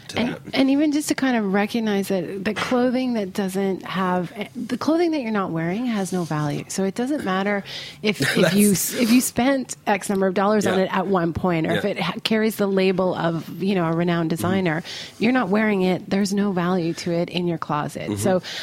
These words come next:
Speaker 2: um, 'cause I remember the one that we, that I went to in New York, and somebody had said to me,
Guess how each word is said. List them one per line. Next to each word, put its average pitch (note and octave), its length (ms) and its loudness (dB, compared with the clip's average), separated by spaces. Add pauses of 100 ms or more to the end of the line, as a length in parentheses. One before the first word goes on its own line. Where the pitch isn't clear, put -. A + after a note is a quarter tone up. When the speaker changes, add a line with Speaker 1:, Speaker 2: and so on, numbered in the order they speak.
(140)
Speaker 2:
um, F3+ 320 0
'cause G#3 160 0
I G#3 60 2
remember G#3 400 0
the G3+ 120 -2
one G3 160 0
that F#3+ 100 -2
we, F#3 240 -2 (300)
that F3+ 160 0
I F3 80 4
went E3+ 320 0
to F#3 240 0
in F3+ 220 0
New F3 120 0
York, G3+ 460 0
and F3 140 -4
somebody A3 280 -4
had G#3 140 -2
said F#3 200 -2
to - 100 -12
me, F3 140 -2